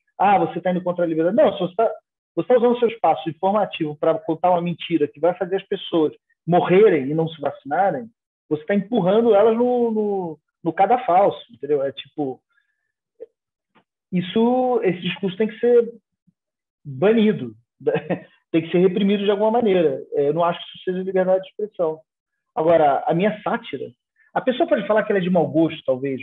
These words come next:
"Ah, o Cuenca, ele, porra, como é que ele manda um negócio desse? Como é que ele faz um Jean Meslier agora, no Brasil de dois mil e vinte e um? Ele é um sem noção. Ele tava bêbado, ele é doido." Eu entendo, é, esse tipo de,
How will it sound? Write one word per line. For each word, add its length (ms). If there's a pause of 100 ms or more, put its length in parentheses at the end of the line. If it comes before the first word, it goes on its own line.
(180)
"Ah, 140
o 100
Cuenca, 480
ele, 200
porra, 340
como 180
é 40
que 100
ele 120 (260)
manda 300
um 60
negócio 400
desse? 240 (340)
Como 120
é 40
que 80
ele 140
faz 220
um 80
Jean 160
Meslier 500
agora, 380
no 80
Brasil 340
de 100
dois 160
mil 140
e 60
vinte 280
e 60
um? 140
Ele 100
é 40
um 60 (120)
sem 120
noção. 480 (280)
Ele 120
tava 260
bêbado, 460
ele 120
é 60
doido." 500 (400)
Eu 120
entendo, 500 (380)
é, 220
esse 220
tipo 240
de, 500